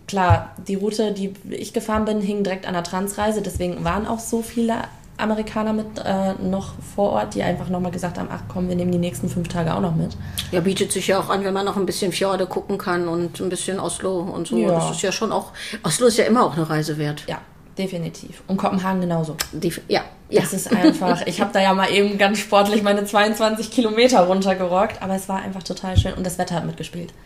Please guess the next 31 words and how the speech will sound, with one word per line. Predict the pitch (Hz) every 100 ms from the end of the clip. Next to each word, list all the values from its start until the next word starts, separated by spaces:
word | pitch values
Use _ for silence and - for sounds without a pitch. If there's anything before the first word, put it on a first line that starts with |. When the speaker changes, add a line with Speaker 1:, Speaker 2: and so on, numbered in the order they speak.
| - - - - -
Speaker 1:
Wir | - 180
hatten | - 196
einfach, | 190 185 180 175
wie |
bestellt, | 196 202 - 175 175 175
jeden | - 175 185
Tag | 180 185 180
Sonne. | 170 165 165
Ich | 165
hab | -
mir |
einen | 180
leichten | 240 302 214
Sonnenbrand | 190 208 226 240 247
geholt, | 240 - - - - - - - - - -
aber, | 180 196 220 240 247 240
ähm, | 220 220 214 214 220 - - -
traumhaft. | - 233 220 165 165 - - - - - - - - -
Einfach | 196 214 240 233 - - -
traumhaft. | - 233 214 170 170 -
Und, | - 190 185 185 -
ähm, | 190 180 175 175 175 - - - - -
ich | 208 202
war | 226 277 254
auch |
das | - 208
erste | - 247 -
Mal | 233 233
auf | 233
diesem | 214 202
Schiff | 202 240 339